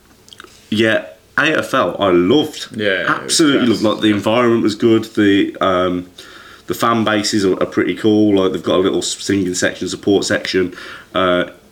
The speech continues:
Speaker 1: it's a very interesting game. It's high tempo, it's high scoring,
Speaker 2: Yeah,
Speaker 1: high
Speaker 2: it's
Speaker 1: tempo,
Speaker 2: like,
Speaker 1: it's
Speaker 2: yeah,
Speaker 1: always
Speaker 2: it's
Speaker 1: moving.
Speaker 2: like, yeah.
Speaker 1: Um,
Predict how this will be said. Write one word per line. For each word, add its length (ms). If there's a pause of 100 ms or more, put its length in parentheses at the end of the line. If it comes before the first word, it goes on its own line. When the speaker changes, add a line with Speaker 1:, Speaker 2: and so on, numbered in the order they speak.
Speaker 1:
it's 220
a 60
very 420
interesting 580
game. 300
It's 80
high 180
tempo, 400
it's 80
high 140
scoring, 400
Speaker 2:
Yeah, 80
Speaker 1:
high 80
Speaker 2:
it's 80
Speaker 1:
tempo, 140
Speaker 2:
like, 80
Speaker 1:
it's 20
Speaker 2:
yeah, 80
Speaker 1:
always 180
Speaker 2:
it's 80
Speaker 1:
moving. 240
Speaker 2:
like, 120
yeah. 400
Speaker 1:
Um, 460